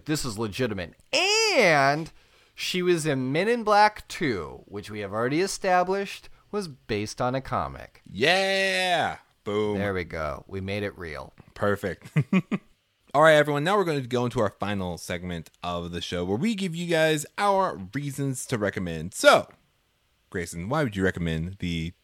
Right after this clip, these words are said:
Speaker 2: two thousand nine animated Wonder Woman movie?
Speaker 1: Just like the movie itself, I'll keep it short. It's a real tight origin story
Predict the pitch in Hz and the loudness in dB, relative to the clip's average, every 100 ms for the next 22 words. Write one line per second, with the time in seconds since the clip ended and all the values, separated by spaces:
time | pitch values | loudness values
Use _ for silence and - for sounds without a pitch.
0 | - - 120 107 95 87 90 82 80 78 | -18 -10 -4 -2 -2 -4 -6 -4 -4 -4
1 | 80 - 95 92 85 76 73 76 76 _ | -6 -6 -6 -4 -4 -6 -6 -8 -8 _
2 | _ - 87 76 64 62 53 57 58 50 | _ -10 -8 -6 -6 -8 -8 -12 -12 -12
3 | 50 50 - _ _ _ _ _ _ _ | -12 -16 -18 _ _ _ _ _ _ _
4 | - 117 - 120 117 131 117 123 135 135 | -6 -4 0 0 0 -2 0 0 0 2
5 | 135 127 - 151 160 180 - 123 104 - | 2 0 0 4 4 4 -2 -2 -2 -4
6 | - 131 156 151 - - 131 107 76 - | -4 0 0 0 -2 -4 -2 0 -2 -6
7 | - 143 139 139 117 123 175 214 214 196 | -8 -6 2 4 4 2 6 8 8 4
8 | - 165 165 165 - 127 131 127 110 101 | 4 6 6 2 0 4 4 2 -2 -8
9 | 92 - 98 80 78 73 | -8 -10 -8 -6 -6 -8